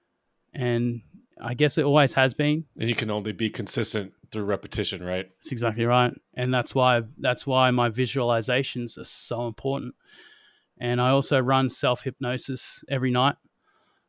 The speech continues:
Speaker 1: Um, so there's
Speaker 2: Hmm.
Speaker 1: self-hypnosis.
Speaker 2: It's interesting you say that. We just had a,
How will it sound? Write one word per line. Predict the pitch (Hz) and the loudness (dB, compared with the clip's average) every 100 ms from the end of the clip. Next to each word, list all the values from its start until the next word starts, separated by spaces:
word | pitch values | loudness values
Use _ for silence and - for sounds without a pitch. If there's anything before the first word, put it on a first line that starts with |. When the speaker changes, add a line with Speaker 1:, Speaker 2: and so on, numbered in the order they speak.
| - | -6
Speaker 1:
Um, | 127 120 120 117 117 113 - - | -2 0 0 0 -2 -4 -12 -16
so | - 117 117 117 | -2 0 2 2
there's | 117 | 0
Speaker 2:
Hmm. | - | 0
Speaker 1:
self-hypnosis. | - 131 135 131 110 131 139 - | 2 2 0 -4 -4 -4 -8 -8
Speaker 2:
It's | - | -8
interesting | 113 117 117 | -6 -6 -4
you | 110 | -4
say | 104 117 110 | -4 -2 0
that. | 104 101 _ _ _ _ _ _ _ _ _ _ | 0 -2 _ _ _ _ _ _ _ _ _ _
We | 110 | -6
just | 107 - | -4 0
had | 110 | 0
a, | 104 98 | 0 -2